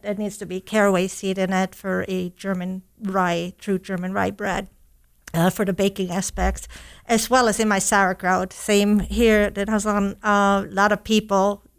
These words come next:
did not like sauerkraut because they did not really know how to make it in, um, putting different spices in there, the spices I used to from a child, you know, making kraut and fermenting it and do-, going through this whole process.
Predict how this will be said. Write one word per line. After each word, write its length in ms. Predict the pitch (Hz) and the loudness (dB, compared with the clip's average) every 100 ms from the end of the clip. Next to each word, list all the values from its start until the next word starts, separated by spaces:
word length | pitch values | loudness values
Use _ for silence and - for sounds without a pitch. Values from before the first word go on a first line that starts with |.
| 208 | -4
did 220 | 208 202 | 0 0
not 300 | 185 196 196 | 2 2 2
like 240 | 165 165 - | 0 -4 -2
sauerkraut 600 | 185 165 - - - - | -2 -2 -4 -12 -14 -14
because 380 | 190 196 196 - | -14 -10 -10 -6
they 120 | 202 | -6
did 200 | 202 196 | -6 -6
not 140 | 180 190 | -10 -12
really 380 | 165 214 208 190 | -4 0 2 0
know 280 | 185 202 202 | -2 -6 -8
how 460 | - 196 190 202 208 | -2 -2 0 -4 -10
to 260 | - 202 190 | -8 -4 0
make 480 | 185 196 202 202 202 | 2 4 4 2 -2
it 280 | 185 - _ | -6 -6 _
in, 440 | - 196 185 190 196 - - - - | -6 -2 -2 -4 -8 -12 -20 -20 -16
um, 580 | - 196 190 190 185 185 - _ | -2 2 4 4 2 0 -6 _
putting 480 | - 208 202 190 190 | -2 4 6 6 2
different 340 | 180 196 - 190 | 0 -4 -4 -4
spices 480 | - 185 - 180 | -2 -2 -4 -4
in 160 | 196 190 | 0 2
there, 160 | 180 180 | 2 0
the 140 | 180 | -4
spices 540 | - 180 180 190 170 - | -8 -4 -4 -2 -4 -2
I 100 | 185 | 2
used 420 | 196 180 170 175 - | 2 2 0 -4 -4
to 140 | 190 | -4
from 540 | 185 196 190 180 180 202 - | -2 0 0 0 -4 -10 -16
a 60 | |
child, 360 | 165 202 180 180 - - _ | -8 0 0 0 -10 -20 _
you 140 | 214 | -4
know, 140 | 185 175 | -2 -2
making 380 | 190 196 196 | -4 -6 -8
kraut 420 | 185 196 165 175 - | -6 0 2 0 -2
and 320 | 180 175 170 - | -4 -4 -8 -12
fermenting 480 | - 190 180 175 180 | -6 -2 0 -2 -6
it 200 | 165 170 | -10 -10
and 160 | 170 | -12
do-, 80 | 185 - | -12 -8
going 180 | 196 185 | -2 -2
through 140 | 185 | -2
this 140 | 180 - | -6 -2
whole 200 | 208 185 | 0 0
process. 720 | - 180 180 - - - | 0 0 0 -2 -6 -4